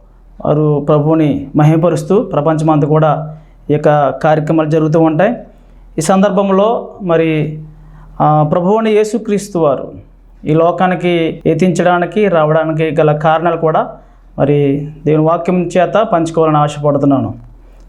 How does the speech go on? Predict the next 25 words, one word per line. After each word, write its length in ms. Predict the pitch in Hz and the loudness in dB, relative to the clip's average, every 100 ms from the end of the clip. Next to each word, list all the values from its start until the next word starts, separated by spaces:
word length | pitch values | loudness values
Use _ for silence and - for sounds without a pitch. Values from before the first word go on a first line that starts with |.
| - | -2
ప్రియమైన 280 | 175 175 170 | 0 2 2
వాళ్ళారా, 480 | 165 165 165 208 - - _ _ _ - | 2 0 0 -2 -6 -18 _ _ _ -2
మనము 260 | 165 165 160 | 2 4 4
ఆలోచన 360 | 180 202 208 | 2 0 -2
చేసినట్లయితే 880 | 190 190 170 170 160 170 139 117 - - - - - - - 147 | -4 -2 0 0 2 2 0 -4 -12 -20 -20 -20 -20 -20 -6 0
దేవాది 420 | 160 170 208 214 | 2 4 2 0
దేవుడైన 500 | 190 196 185 185 180 | 2 2 2 0 0
ప్రభువైన 880 | 170 165 151 165 165 160 156 143 - | 0 0 0 0 2 2 0 -2 -8
యేసుక్రీస్తు 760 | 156 156 160 170 156 - 240 277 - - - - | -6 -4 -2 0 -2 0 -2 -4 -14 -20 -20 -4
మరి 180 | 156 165 | 0 2
ఈ 40 | 165 | 4
లోకానికి 1000 | 175 196 226 226 202 226 214 208 208 - - - | 2 2 2 0 0 0 2 0 -2 -8 -18 -8
రావాల్సిన 440 | 139 156 160 156 170 | -2 2 2 0 -2
కారణం 440 | 160 165 160 160 | 0 0 0 0
ఏమై 380 | 156 156 151 151 | 0 0 2 2
ఉంది? 320 | 139 139 135 - - - | 2 0 -2 -6 -8 0
దేవుడు 400 | 147 190 208 202 | 2 4 4 4
ఈ 40 | |
లోకానికి 480 | 190 180 175 190 175 | 4 2 0 -2 -2
ఎందుకు 220 | 175 160 | -2 -2
వచ్చాడు? 340 | 165 160 170 156 | -2 0 0 2
ప్రియమైన 300 | 160 151 151 | 0 2 2
వాళ్ళారా, 440 | 147 143 143 139 143 - - - - - - - - - - | 2 0 0 -4 -8 -18 -20 -20 -20 -20 -20 -20 -20 -8 0
మనకందరికీ 460 | 156 165 180 196 | 2 2 2 2
తెలుసు, 520 | 190 190 185 185 151 | 0 0 -2 -2 -2